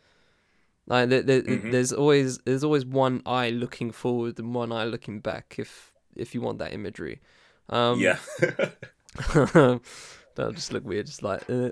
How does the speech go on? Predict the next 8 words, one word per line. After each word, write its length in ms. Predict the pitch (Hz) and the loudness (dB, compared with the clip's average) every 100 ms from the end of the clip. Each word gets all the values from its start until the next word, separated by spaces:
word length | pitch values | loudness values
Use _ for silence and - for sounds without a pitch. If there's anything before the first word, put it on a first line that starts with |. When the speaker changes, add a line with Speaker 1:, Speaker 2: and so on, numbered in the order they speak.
| - | -6
Speaker 1:
just 140 | - - | -14 -6
half 300 | - 120 - | 0 0 0
Undertaker, 520 | 117 110 110 104 107 | -4 -4 -6 -4 -4
like, 160 | 107 - | -6 -2
uh. 800 | 131 139 - - - - - - | -2 -4 -8 -20 -20 -20 -4 2
Um, 380 | 131 127 123 - - - _ _ _ _ | 4 4 2 -2 -14 -20 _ _ _ _
<laughs> 460 | 135 107 - - - | -4 -4 0 2 6
but, 160 | 139 | 4